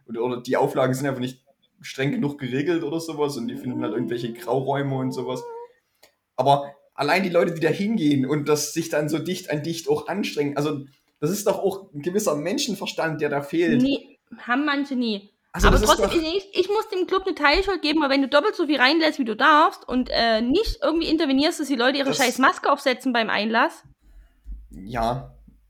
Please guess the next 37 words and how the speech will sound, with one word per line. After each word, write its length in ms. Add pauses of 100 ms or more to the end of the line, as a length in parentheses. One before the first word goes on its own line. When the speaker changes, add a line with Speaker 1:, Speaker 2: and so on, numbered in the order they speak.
Speaker 2:
Ha? 100 (640)
Beide 320
schuld. 400 (240)
Beide 560
Speaker 1:
Ja, 60
Speaker 2:
schuld. 260
Alkopop 360
Speaker 1:
wahrscheinlich 280
Speaker 2:
trinkende 320
Speaker 1:
beide. 60
Speaker 2:
Menschen 340 (440)
und 180
der 100
Club. 460 (560)
Speaker 1:
Ja, 340 (320)
Speaker 2:
Also 140
Speaker 1:
keine 80
Ahnung. 40 (140)
Speaker 2:
Alkopop 300
trinkende 260
Menschen 220
sind 120
erstmal 260
grundsätzlich 420
immer 180
schuld 240
an 140
allem. 320 (2250)
Weil, 220
ich 100
meine, 200
machen 160
wir 60
uns 100
mal 80
nichts 200
vor. 380